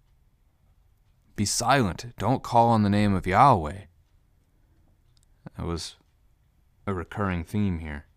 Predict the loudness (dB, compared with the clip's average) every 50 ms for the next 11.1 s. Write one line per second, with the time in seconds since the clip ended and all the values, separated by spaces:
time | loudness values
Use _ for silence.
0 | _ _ _ -12 -10 -10 -8 -8 -8 -10 -10 -14 _ _ _ _ _ _ _ _
1 | _ _ _ _ _ _ _ _ _ _ _ _ _ _ _ _ _ _ _ _
2 | _ _ _ _ _ _ _ _ _ _ _ -2 0 2 2 2 2 0 0 2
3 | 2 2 2 2 0 0 -2 -2 -4 -4 -4 -6 -6 -4 -4 -4 -4 -8 -10 -12
4 | -10 -10 -10 -10 -12 -14 -18 _ _ _ _ _ _ _ _ -4 -2 0 2 2
5 | 2 2 0 0 -2 -4 -6 -6 -6 -8 -8 -6 -6 -6 -4 -6 -6 -6 -4 -2
6 | 0 0 0 0 0 -2 -2 -4 -4 -6 -4 -4 -4 -6 -8 -6 -4 -2 -2 -2
7 | -2 -4 -4 -4 -4 -4 -6 -6 -8 -8 -8 -6 -4 -4 -6 -6 -8 -12 -12 -10
8 | -8 -8 -8 -10 _ _ _ _ _ _ _ -20 -16 -12 -12 -12 -12 -12 _ -8
9 | -8 -8 -6 -6 -4 -4 -2 -2 -2 -4 -6 -8 -8 -8 -6 -4 -2 -2 -2 -2
10 | -4 -6 -6 -4 -2 -2 -2 -2 -4 -4 -4 -2 -2 -2 -2 -4 -4 -4 -6 -6
11 | -8